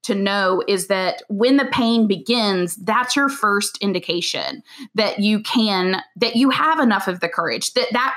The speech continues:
pain isn't a bad thing, that that pain is your indication that your courage is sitting right there within you. That pain is the indication that you have the courage already and that you need to begin to make the change. So, you know, I have a framework in the book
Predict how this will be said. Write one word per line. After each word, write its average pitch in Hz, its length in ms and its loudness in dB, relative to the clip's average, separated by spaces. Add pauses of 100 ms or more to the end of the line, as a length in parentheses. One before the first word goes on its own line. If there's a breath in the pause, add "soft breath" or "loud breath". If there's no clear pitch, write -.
pain 247 480 2 (220 loud breath)
isn't 320 260 0
a 190 240 -4
bad 233 380 0
thing, - 380 -8
that 214 120 -2
that 208 240 0
pain 254 320 2
is 226 140 0
your 214 120 0
indication 214 840 -2 (320 loud breath)
that 220 280 0 (220)
your 240 300 2
courage 277 580 0
is 247 160 2
sitting 269 300 2
right 233 220 0
there 247 160 4
within 214 320 4
you. 180 260 -4 (320 soft breath)
That 226 220 -2
pain 302 260 4
is 262 140 0
the - 120 -4
indication 214 680 0
that 196 180 -2
you 220 140 2
have 233 260 0
the 214 60 0
courage 208 380 0
already 190 400 0
and 196 120 0
that 185 80 -2
you 196 180 -2
need 202 200 -2
to 196 80 -2
begin 180 340 -2
to 202 100 -4
make 170 240 -2
the 175 80 -4
change. - 480 -4
So, 226 280 0 (440 loud breath)
you 233 80 2
know, 226 220 0
I 233 200 4
have 262 180 0
a 214 80 0
framework 214 760 0
in 208 180 2
the 185 160 -2
book 196 320 0